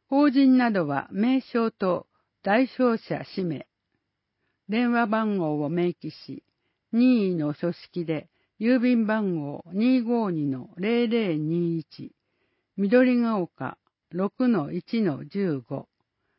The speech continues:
座間市消防本部予防課宛てに郵送、ファックス、または直接担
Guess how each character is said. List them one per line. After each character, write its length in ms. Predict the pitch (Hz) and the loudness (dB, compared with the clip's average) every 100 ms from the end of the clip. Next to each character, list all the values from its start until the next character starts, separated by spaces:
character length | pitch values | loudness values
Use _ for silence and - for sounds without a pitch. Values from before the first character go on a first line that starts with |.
| _ 196 | _ -2
座 120 | 208 | 2
間 200 | 233 254 | 2 0
市 320 | - 151 - - | -4 -6 -6 -2
消 180 | 233 240 | 0 2
防 280 | 233 220 208 | 0 -2 -2
本 300 | 214 190 143 | -4 -4 -4
部 220 | 135 151 | -8 -4
予 160 | 170 | -4
防 240 | 175 220 226 | -2 -2 -4
課 280 | - 190 180 | -4 -6 -6
宛 80 | 180 | -6
て 140 | 170 | -4
に 200 | 170 143 | -2 -4
郵 240 | 160 156 151 | -4 -6 -8
送、 380 | - 135 127 _ _ _ _ _ _ | -12 -12 -12 _ _ _ _ _ _
フ 80 | - | -6
ァ 40 | 233 | -6
ッ 40 | |
ク 60 | - - - | -6 -20 -16
ス、 180 | 139 - _ _ _ | -16 -16 _ _ _
ま 180 | 175 196 | -6 -4
た 220 | 214 214 | -4 -4
は 220 | 156 135 - | -4 -8 -8
直 100 | 190 - | -10 -6
接 280 | 233 220 220 | -8 -6 -6
担 280 | - 180 | -4 -4